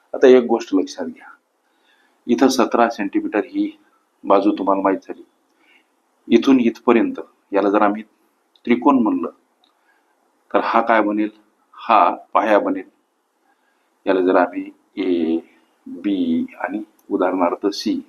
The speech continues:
त्रिकोण म्हणतो, तर हा कर्ण एसी सतरा सेंटीमीटरचा असं वर्णन करता येईल.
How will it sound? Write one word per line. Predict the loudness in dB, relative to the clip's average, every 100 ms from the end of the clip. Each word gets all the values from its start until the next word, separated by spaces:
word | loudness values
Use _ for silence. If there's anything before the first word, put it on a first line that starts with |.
| _
त्रिकोण | -4 2 2 2
म्हणतो, | -2 -6 -10 -10 _ _ _ _ -20 _ _ _ 4
तर | 4 4 -2 -10 _ _ _ _ _ _ _ _ _ _ _
हा | -4 -2 0
कर्ण | 2 2 4
एसी | 4 4 0 -4
सतरा | -2 0 2 0 -4
सेंटीमीटरचा | -10 -8 -6 -6 -6 -6 -6 -12 _ _ _ -8
असं | -2 2
वर्णन | 4 2 -2
करता | -6 -6 -4
येईल. | -6